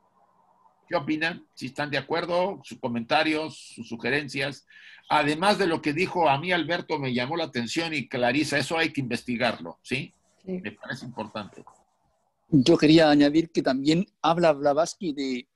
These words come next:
Speaker 3: de la, la evolución de la mente abstracta, porque le es necesario a, a Buddhi para ser consciente de los planos superiores. Lo dice en uno de los libros de, que tiene de cortos, digamos, no es en Doctrina Secreta,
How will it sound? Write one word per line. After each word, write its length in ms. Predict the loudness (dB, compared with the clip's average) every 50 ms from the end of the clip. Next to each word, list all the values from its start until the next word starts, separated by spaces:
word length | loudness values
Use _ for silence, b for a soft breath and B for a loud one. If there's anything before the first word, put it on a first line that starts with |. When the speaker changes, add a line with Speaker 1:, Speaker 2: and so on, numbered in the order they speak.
| _
Speaker 3:
de 140 | -12 -8 -4
la, 220 | 0 2 2 2 4
la 100 | 2 2
evolución 300 | 2 0 -2 -2 2 2
de 60 | 2
la 60 | 2
mente 220 | 2 0 -2 -2 -2
abstracta, 580 | -2 0 2 2 2 2 0 -6 -6 -6 -6 -8 _ _ _ _ _ _ _ _ _ _ _ _ _ _ _ _
porque 760 | 0 0 2 2 0 _ -8 -4 -2 -2 0 0 -2 -4 -6 _
le 160 | 2 4 4
es 80 | 4 4
necesario 580 | 4 2 0 0 0 0 2 4 4 4 4 4
a, 400 | 4 2 2 0 0 -2 -4 _ _ _
a 440 | -6 -4 -2 -2 -2 -2 -4 -4 -6 -6
Buddhi 440 | -6 -4 -2 -2 -2 -4 -6 -8 -14 _ _ 0 0 0 0 -2 -12 _ _ _ _ _ _ _
para 200 | 2 4 4 4
ser 160 | 4 2 0 0
consciente 400 | 0 -6 -4 -2 -2 0 0 0
de 40 |
los 80 | -2 0
planos 220 | 0 0 0 0
superiores. 480 | -2 -4 -2 0 0 0 0 0 -2 -2
Lo 100 | -2 -2
dice 600 | -2 -2 0 2 4 4 4 4 0 -4 -8 _ -6
en 220 | -2 -2 -2 0
uno 220 | 0 2 4 6 6
de 100 | 6 8
los 180 | 6 4 4
libros 480 | 4 2 2 2 2 2 0 -2 -2 -4
de, 400 | -2 0 2 2 0 -2 -4 -8 -14 _ _ _ _ _ -20 -20 _ _ _ b b b b b b b b b b _ _ 0
que 120 | 0 0
tiene 420 | 0 2 2 2 2 2 2 -2 0
de 480 | 2 2 4 4 4 4 2 0 0 2
cortos, 420 | 2 2 2 2 -4 -8 -6 -2
digamos, 340 | 0 2 4 4 4 2 0
no 240 | 2 2 2 0 0
es 240 | 0 -2 -2 0 0
en 240 | -2 0 0 0 0
Doctrina 260 | 0 0 2 0 0
Secreta, 560 | 0 0 -2 -2 -4 -8 -8 -10 -10 -10